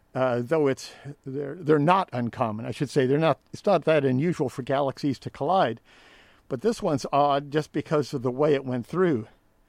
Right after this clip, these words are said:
Because a smaller galaxy crashed into a larger one and straight through the middle,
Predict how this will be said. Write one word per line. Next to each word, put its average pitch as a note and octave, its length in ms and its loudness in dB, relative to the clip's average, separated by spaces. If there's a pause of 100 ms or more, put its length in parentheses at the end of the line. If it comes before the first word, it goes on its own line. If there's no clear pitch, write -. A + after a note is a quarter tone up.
(520)
Because E3 360 0
a D3 180 2
smaller F#3 380 0
galaxy D#3 540 -2
crashed F3 560 0
into E3 340 0
a - 20 2
larger D#3+ 380 2
one A#2 240 -4
and B2 160 -6
straight F#3 300 -2
through F3 180 -4
the C#3 120 0
middle, F#3+ 380 2